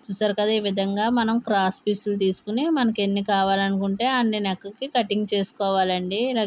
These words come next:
గీసుకుని ఏం లేదండి, క్రాస్ అయితే క్రాస్ పీసులు కటింగ్ చేసుకుంటారు, స్ట్రైట్ కట్ అయితే స్ట్రైట్ పీసులు కటింగ్ చేసుకుంటారు,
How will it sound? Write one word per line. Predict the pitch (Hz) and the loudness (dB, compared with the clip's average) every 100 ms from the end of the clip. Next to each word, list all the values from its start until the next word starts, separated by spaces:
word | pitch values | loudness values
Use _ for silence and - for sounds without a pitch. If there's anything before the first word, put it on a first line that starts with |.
| 190 | 0
గీసుకుని | 190 190 - 190 196 262 339 - - - _ _ _ - _ _ - 208 | -2 -2 -6 -4 0 -2 -2 -10 -20 -20 _ _ _ -20 _ _ -4 0
ఏం | 220 226 | 2 2
లేదండి, | 214 208 214 240 | 2 0 -2 -2
క్రాస్ | 254 208 196 220 | 2 2 2 0
అయితే | 208 247 254 | 0 0 0
క్రాస్ | 226 202 - | 2 2 0
పీసులు | 214 196 214 208 | -6 -6 -4 -4
కటింగ్ | 202 202 202 | -2 -2 -2
చేసుకుంటారు, | 196 - 202 196 233 240 | -2 -2 -6 -2 -4 -4
స్ట్రైట్ | - 214 - | -2 -2 0
కట్ | 208 196 202 | -2 -2 -2
అయితే | 240 262 | -2 -4
స్ట్రైట్ | - 233 208 208 | -6 -2 -2 -2
పీసులు | 196 196 208 202 | -4 -4 -4 -4
కటింగ్ | 190 196 196 | -2 -2 0
చేసుకుంటారు, | 190 - 190 185 190 202 | -2 -2 -6 -2 0 2